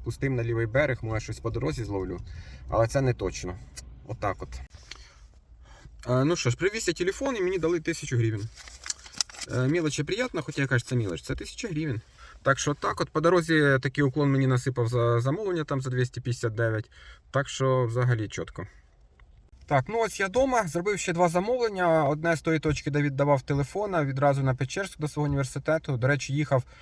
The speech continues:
там людина попросила їхати через Південний міст, у нього є перепустка. Е,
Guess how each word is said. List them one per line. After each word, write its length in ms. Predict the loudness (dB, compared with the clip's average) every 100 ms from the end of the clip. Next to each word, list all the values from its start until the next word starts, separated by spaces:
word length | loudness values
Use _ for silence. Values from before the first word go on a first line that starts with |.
| -20 0
там 260 | 2 4
людина 280 | 2 2 2
попросила 460 | 0 -2 -2 2 2
їхати 280 | 2 0
через 260 | -2 -2 -2
Південний 440 | -2 0 2 4
міст, 280 | 2 -2 -4
у 20 |
нього 140 | 0 2
є 100 | 0 0
перепустка. 600 | 2 2 0 -4 -2 -2 -4 -16 -16 2
Е, 280 | 6 6